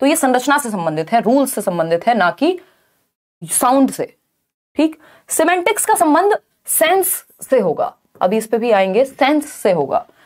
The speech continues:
"मैडम राइड्स अ बाइसिकल", एक बात कही जाती है, तो राइड नहीं कर सकती मैडम बाइसिकल को, क्योंकि, सॉरी, ड्राइव्स अ बाइसिकल, तो मैडम ड्राइव नहीं कर सकती बाइसिकल को, ड्राइव उसको करेंगे जिसके अंदर बैठ के गाड़ी को तो ड्राइव करेंगे।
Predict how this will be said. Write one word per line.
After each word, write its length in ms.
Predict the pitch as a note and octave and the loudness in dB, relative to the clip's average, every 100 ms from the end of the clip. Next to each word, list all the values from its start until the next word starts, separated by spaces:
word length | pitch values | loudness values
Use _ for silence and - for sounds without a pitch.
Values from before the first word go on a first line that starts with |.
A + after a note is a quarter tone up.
| _ A3 | _ 0
"मैडम 500 | B3 B3+ F#4+ F#4+ G#3+ | 2 4 4 2 0
राइड्स 460 | A3 C#4 C#4+ - | 2 2 0 -4
अ 180 | - B3+ | -2 0
बाइसिकल", 540 | F#3 F3+ F3 - E3+ E3 | 2 0 -2 -4 -4 -2
एक 220 | G3+ A3 - _ _ | -2 -4 -8 _ _
बात 200 | F3+ F#3 | -2 -2
कही 200 | F3 E3 | -8 -8
जाती 240 | D3+ C#3 D3+ | -8 -8 -8
है, 60 | |
तो 140 | D4 B3 | -2 0
राइड 340 | G#3 D4 F#4+ | 2 2 4
नहीं 160 | E4 C#4 | 2 2
कर 80 | A3+ | 0
सकती 260 | G3+ - | -2 -2
मैडम 280 | A3 G3+ A3 | 0 0 2
बाइसिकल 420 | F#3+ F#3 - A#3 | 0 0 0 0
को, 240 | G#3 A#3+ E4 - _ _ | 2 2 0 -4 _ _
क्योंकि, 400 | C#4+ C#4 D#4+ G4+ G4+ - _ _ - | -2 2 2 2 0 -14 _ _ 0
सॉरी, 160 | C#4+ | 0
ड्राइव्स 400 | A#3 A3+ C#4 B3+ | 2 2 2 2
अ 40 | B3+ | 0
बाइसिकल, 500 | G3 D#3+ D#3+ D3+ - _ _ _ - | 0 -2 -4 -8 -10 _ _ _ 0
तो 140 | F4 | 2
मैडम 360 | C4 B3 F4 D4 | 2 2 4 2
ड्राइव 300 | A3+ D4+ F#4 | 2 2 2
नहीं 140 | D4+ | 2
कर 100 | G#3 | 0
सकती 220 | F#3+ - | -2 -2
बाइसिकल 360 | A3+ G#3+ - C4+ | 0 0 0 0
को, 80 | E4+ | 2
ड्राइव 340 | A#3 A#3+ D#4+ | 2 2 2
उसको 180 | C4+ D#4 | 0 0
करेंगे 220 | C#4 F#4 | 0 0
जिसके 220 | F#4 - | -2 0
अंदर 200 | C4+ C#4 | 2 2
बैठ 160 | C4 A3+ | 2 0
के 80 | E4 | 0
गाड़ी 240 | A3 B3 | 2 2
को 100 | E4+ | 2
तो 120 | E4+ | 0
ड्राइव 280 | C#4+ A3 A#3+ - | 0 0 0 0
करेंगे। 340 | D3 C#3 | -2 -4